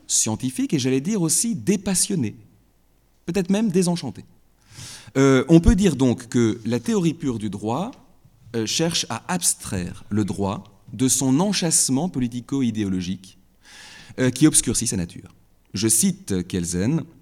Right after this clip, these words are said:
La théorie pure du droit cherche à délimiter clairement son objet des deux côtés par où son autonomie est menacée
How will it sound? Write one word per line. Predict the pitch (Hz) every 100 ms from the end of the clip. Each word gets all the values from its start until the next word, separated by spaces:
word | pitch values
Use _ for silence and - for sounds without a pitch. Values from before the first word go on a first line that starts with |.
| _ _ _ _ _ - -
La | 110
théorie | 98 151 165 147
pure | - 151 120
du | 92
droit | 92 107 98 131 - - _ _ -
cherche | - 175 127 -
à | 104 92
délimiter | 131 165 151 139 117 95
clairement | 123 127 110 95
son | - 123
objet | 110 90 87 104 208 - _ _ _ _ - -
des | 92 90 131
deux | 113 104 254
côtés | 262 233 175 - 180
par | 170 151 143
où | 143
son | 127 117 107
autonomie | 196 196 220 190 175 165
est | 135
menacée | 117 101 95 - 160